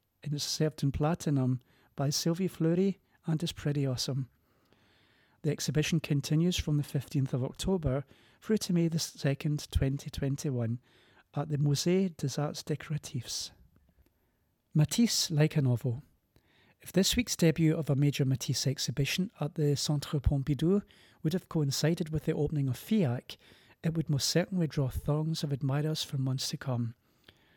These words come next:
The retrospective is somewhat erudite in concept,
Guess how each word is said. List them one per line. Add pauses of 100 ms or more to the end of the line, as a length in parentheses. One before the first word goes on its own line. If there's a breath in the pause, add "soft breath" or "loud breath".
(520 soft breath)
The
retrospective
is
somewhat
erudite
in
concept,